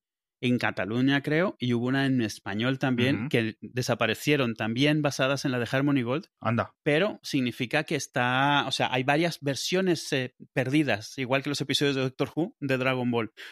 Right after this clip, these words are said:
Speaker 1: porque es una época en la cual no se podían grabar, o sea, vamos, lo podías tener en cinta,
Speaker 2: Ujú.
Speaker 1: pero... No sabías lo que era todavía porque era algo muy nuevo.
Speaker 2: Sí.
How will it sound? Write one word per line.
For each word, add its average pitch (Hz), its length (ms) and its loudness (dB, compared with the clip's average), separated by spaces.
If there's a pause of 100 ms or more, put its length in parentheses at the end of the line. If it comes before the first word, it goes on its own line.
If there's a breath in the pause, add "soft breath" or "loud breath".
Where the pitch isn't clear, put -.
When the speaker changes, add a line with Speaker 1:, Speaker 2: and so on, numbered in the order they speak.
(100)
Speaker 1:
porque 120 180 -6
es - 80 0
una 156 140 6
época 160 240 0
en 147 60 2
la 123 100 2
cual 135 180 0
no 131 60 -2
se 135 120 -4
podían 120 280 -2
grabar, 143 400 0
o 120 80 -4
sea, 98 140 -6
vamos, 104 340 0
lo 101 80 -2
podías 117 260 -2
tener 123 180 0
en 104 120 -4
cinta, 156 300 0
Speaker 2:
Ujú. 156 80 2
Speaker 1:
pero... 139 280 0 (300)
No 160 100 2
sabías 165 300 2
lo 131 120 2
que 135 120 2
era 147 140 4
todavía 135 420 0
porque 135 180 -4
era 139 80 0
algo 131 160 -2
muy 113 140 -2
nuevo. 147 400 0
Speaker 2:
Sí. 117 280 4